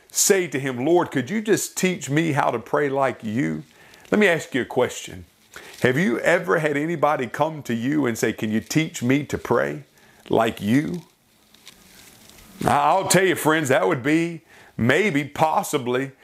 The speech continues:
the highest compliment you or I could get. We've all been around those people who are mighty prayer warriors. You, you know, we've all been around those people that, that if we think about it right now, we'd say, "I'd love to hear that person pray."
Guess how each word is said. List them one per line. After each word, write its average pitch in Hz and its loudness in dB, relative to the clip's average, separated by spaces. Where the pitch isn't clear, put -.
the 131 4
highest 165 -2
compliment 143 -4
you 170 2
or 151 4
I 156 2
could 127 -10
get. 170 0
We've 170 -2
all 220 4
been 160 -2
around 143 0
those 127 -4
people 170 -4
who 127 0
are 113 0
mighty 127 -2
prayer 170 -2
warriors. 107 -2
You, 131 2
you 135 2
know, 175 2
we've 190 0
all 220 2
been 196 0
around 175 -2
those 160 -4
people 143 -2
that, 123 -2
that 135 4
if 127 2
we 185 -2
think 190 0
about 127 0
it 139 -4
right 156 0
now, 139 -2
we'd 131 -6
say, 123 -4
"I'd 190 -2
love 135 0
to 110 -6
hear 101 -6
that - -8
person 85 -8
pray." 95 -6